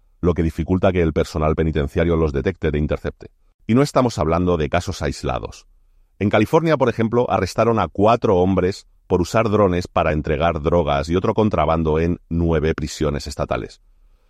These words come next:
En una sola prisión canadiense se registraron casi cien entregas ilegales de drones en dos mil veintidós.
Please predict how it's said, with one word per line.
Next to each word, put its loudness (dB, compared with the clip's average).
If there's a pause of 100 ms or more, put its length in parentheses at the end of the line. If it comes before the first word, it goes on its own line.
(180)
En 2
una 2
sola 2
prisión -2
canadiense -4 (220)
se -2
registraron 0 (420)
casi -2
cien 0
entregas 0
ilegales 2
de -2
drones 0
en -2
dos -2
mil 0
veintidós. -6